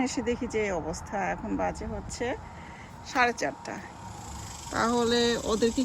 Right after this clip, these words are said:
কি পরিমাণ পানি দিতে হয় আমাদের। গাছপালা এখানে করা এত সহজ না। অতিরিক্ত হিট হান্ড্রেড টেন ডিগ্রি চলে যাবে আগামী মাস থেকে, অ-, অথবা এই মাসেই।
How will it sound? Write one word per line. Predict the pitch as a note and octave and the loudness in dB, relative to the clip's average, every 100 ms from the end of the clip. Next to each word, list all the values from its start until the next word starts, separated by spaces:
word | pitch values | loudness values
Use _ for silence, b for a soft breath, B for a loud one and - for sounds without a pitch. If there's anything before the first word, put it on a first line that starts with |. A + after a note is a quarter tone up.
| - | 4
কি | C4 | 4
পরিমাণ | C4 C4 C4 B3+ C4+ | 6 6 8 8 6
পানি | A3 G#3 G#3+ | 6 6 4
দিতে | G#3 G3 A3+ | 2 2 0
হয় | G#3+ F#3+ | 2 0
আমাদের। | F3 D#3+ E3 G3 - B B B - - | 2 2 0 -4 -8 B B B -10 2
গাছপালা | G#3 G#3+ - A3+ | 2 2 2 2
এখানে | A3+ G3+ A#3 A3+ A3+ G#3 - - - - | 4 2 2 2 2 0 -6 -12 -10 0
করা | G#3+ G#3+ G#3 - | 4 6 6 4
এত | A3+ - C#4 C#4 - | 0 4 4 4 0
সহজ | A#3+ A3 A3 G3+ | -2 2 2 0
না। | G3 G3 F#4 - - - - - - - - - - | -2 -2 -2 -4 -12 -12 -12 -12 -12 -14 -14 -10 -6
অতিরিক্ত | A#3 B3 A#3 - | 0 0 2 6
হিট | A#3+ A3 A3+ A3+ | 6 6 2 2
হান্ড্রেড | A3 A3 A#3 - | 4 4 2 8
টেন | B3 B3+ B3+ | 8 10 8
ডিগ্রি | B3 A3+ B3+ | 4 4 4
চলে | B3 A#3+ | 6 6
যাবে | A3+ A3+ G#3+ | 6 4 4
আগামী | G3+ G3+ G3+ G3 | 4 4 2 2
মাস | F#3 G3+ | 2 0
থেকে, | - G#3 G3+ G3+ F#3+ - | -4 -4 0 0 0 -2
অ-, | E3 - - | -6 -6 -4
অথবা | F#3+ A3 F#3+ F#3 | -2 -2 0 2
এই | G3+ | 2
মাসেই। | G3+ F3+ - F3 | 2 2 0 -2